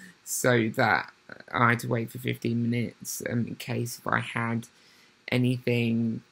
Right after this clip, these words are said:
crop up, which I didn't. And so I, as soon as the fifteen minutes were over, I left and went home. And so I would say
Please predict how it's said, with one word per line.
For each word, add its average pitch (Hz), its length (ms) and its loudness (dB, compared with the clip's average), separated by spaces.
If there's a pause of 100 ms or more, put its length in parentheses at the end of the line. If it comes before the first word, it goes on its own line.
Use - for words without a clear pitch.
(100)
crop 117 360 -4
up, 151 280 -4 (500)
which - 340 -2
I 117 120 2
didn't. 165 600 -4 (600)
And 123 220 0
so 117 640 2
I, 117 420 -2
as 123 140 -4
soon 113 160 -2
as 113 80 -6
the 127 80 -4
fifteen 120 400 -4
minutes 120 240 0
were - 180 -6
over, 175 460 2 (300)
I 123 80 2
left 131 500 -2
and 113 100 -2
went 113 200 -4
home. 120 360 -8 (1500)
And 135 220 -2
so 113 520 -2 (540)
I 127 80 0
would 123 240 0
say 160 720 -2